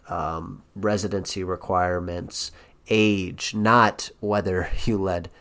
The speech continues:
an insurrection. But, um, another thing I wanted to point out, too, I think it's, um, the court, um, referenced Judge Neil Gorsuch, who, uh, before tr-, President Trump appoint-, uh,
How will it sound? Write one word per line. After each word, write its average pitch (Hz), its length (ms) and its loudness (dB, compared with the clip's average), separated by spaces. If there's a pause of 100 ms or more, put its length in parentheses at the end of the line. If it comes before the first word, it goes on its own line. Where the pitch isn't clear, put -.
(280)
an 101 160 -2
insurrection. 87 800 -2
But, 87 420 -4
um, 80 400 -6 (680)
another 135 200 10
thing 143 200 6
I 117 80 6
wanted 113 300 4
to 98 60 -4
point 98 320 0
out, 87 520 0
too, 95 420 0
I 101 100 -2
think 101 300 -2
it's, - 280 -6
um, 87 280 -4 (520)
the 107 140 -4
court, 107 380 4 (580)
um, 85 500 -2 (640)
referenced 104 800 2
Judge 95 460 2
Neil 98 260 2
Gorsuch, 98 760 2
who, 95 440 0 (560)
uh, 95 140 0
before 101 680 8 (460)
tr-, - 180 -10 (220)
President 92 420 -2
Trump 90 340 -2
appoint-, - 500 -2
uh, 50 240 -4